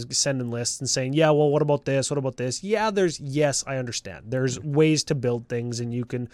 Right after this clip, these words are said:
Speaker 1: make it seventy-five percent or whatever.
Speaker 2: Yeah, look, I'm playing Gorlo's Tireless Pilgrim,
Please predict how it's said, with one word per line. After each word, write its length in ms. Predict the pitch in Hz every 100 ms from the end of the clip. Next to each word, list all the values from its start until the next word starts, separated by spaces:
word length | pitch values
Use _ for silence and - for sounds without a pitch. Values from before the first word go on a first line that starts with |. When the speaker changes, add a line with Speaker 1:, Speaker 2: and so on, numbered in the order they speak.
| - -
Speaker 1:
make 200 | 139 131
it 80 | 110
seventy-five 640 | - 131 117 113 123 120
percent 380 | - 113 117 113
or 20 |
whatever. 540 | 113 117 233 175 113 120
Speaker 2:
Yeah, 60 | 90
look, 200 | 127 185
I'm 160 | 156 147
playing 360 | 131 156 147 101
Gorlo's 480 | 107 127 127 139
Tireless 520 | - 117 127 139 147 131
Pilgrim, 760 | - 156 180 151 151 131 123